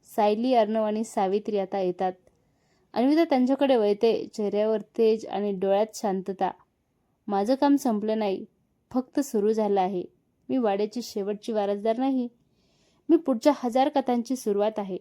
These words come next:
वाड्यातून बाहेर पडताना अन्विता आता एका नवीन युगात पाय ठेवते, जिथं तिचं गूढ, तिचं रक्त आणि तिचं ज्ञान नव्या पिढीच्या मना-, मनावर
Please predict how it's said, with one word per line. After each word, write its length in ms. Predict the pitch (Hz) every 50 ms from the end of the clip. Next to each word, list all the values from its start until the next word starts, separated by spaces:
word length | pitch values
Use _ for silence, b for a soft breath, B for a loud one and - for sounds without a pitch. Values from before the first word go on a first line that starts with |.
| _ _ _
वाड्यातून 500 | - - 196 196 202 214 208 247 233 226
बाहेर 280 | 214 208 202 202 240 247
पडताना 480 | 247 247 233 220 - 220 214 208 208 -
अन्विता 480 | - - 214 214 220 240 233 - 285
आता 240 | 269 254 247 - 240
एका 320 | 240 233 233 240 247 277 294 _ _ _ _ _ _ _ _ _ _ _ _ -
नवीन 360 | 240 247 254 269 311 330 339
युगात 300 | 330 294 262 254 254 254 - -
पाय 180 | 240 220 226 226
ठेवते, 440 | 226 247 233 208 - - 190 180 - - - 208
जिथं 180 | 208 208 - 220 220
तिचं 300 | 226 220 220 214 208 196
गूढ, 240 | 190 220 226 240 208 - - - - _ -
तिचं 240 | 226 208 - 226 214
रक्त 360 | 208 220 226 220 _ _ -
आणि 240 | 233 214 214 220 214 -
तिचं 200 | 220 208 220 208
ज्ञान 400 | 190 185 202 202 202 208 208 208 - _ _
नव्या 360 | - 202 202 208 214 240 262 262
पिढीच्या 400 | 269 254 214 240 226 - 247 226
मना-, 760 | 214 208 196 202 202 - - - _ _ _ _ _ 220
मनावर 460 | 214 214 220 233 240 247 254 240 226